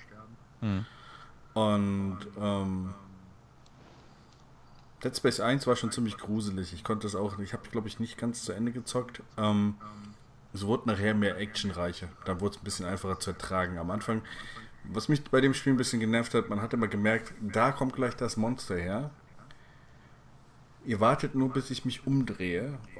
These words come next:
Speaker 2: Und dann die Spielmechanik ist extra so gemacht, dass der sich träge umdreht, sodass man voll in Panik verfällt. So, das hat mich manchmal ein
Speaker 1: Mhm.
Speaker 2: bisschen genervt. Aber Teil zwei und Teil drei vor allen Dingen, der jetzt auch vor kurzem rausgekommen ist, ist dann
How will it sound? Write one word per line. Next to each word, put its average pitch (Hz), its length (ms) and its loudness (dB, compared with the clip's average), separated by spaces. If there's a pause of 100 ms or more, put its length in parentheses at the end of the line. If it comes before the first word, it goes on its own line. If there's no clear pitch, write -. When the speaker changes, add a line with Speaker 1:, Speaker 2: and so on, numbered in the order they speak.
(140)
Speaker 2:
Und 104 260 -2
dann 107 120 2
die 113 80 -2
Spielmechanik 120 640 0
ist 110 140 -4
extra 123 280 0
so 110 120 0
gemacht, 110 380 2
dass 107 120 -4
der 107 120 2
sich 95 240 -6
träge 120 500 0
umdreht, 123 760 0
sodass 101 280 -4
man 104 80 -2
voll - 440 -4
in 110 120 0
Panik 107 340 0
verfällt. 85 380 -8
So, 92 100 -6
das 92 240 -6
hat 107 140 -4
mich - 140 -10
manchmal 107 260 -4
ein 107 40 4
Speaker 1:
Mhm. - 20 6
Speaker 2:
bisschen 98 200 4
genervt. 101 320 -2 (1300)
Aber 113 340 8
Teil 120 220 10
zwei 123 340 10
und 123 160 4
Teil 117 160 4
drei 110 340 6
vor 135 200 0
allen 120 200 2
Dingen, 120 180 4
der 113 120 4
jetzt 107 200 0
auch 110 100 -2
vor 107 140 -4
kurzem 120 320 -2
rausgekommen 110 520 0
ist, 104 180 -4
ist 127 240 -4
dann 107 300 2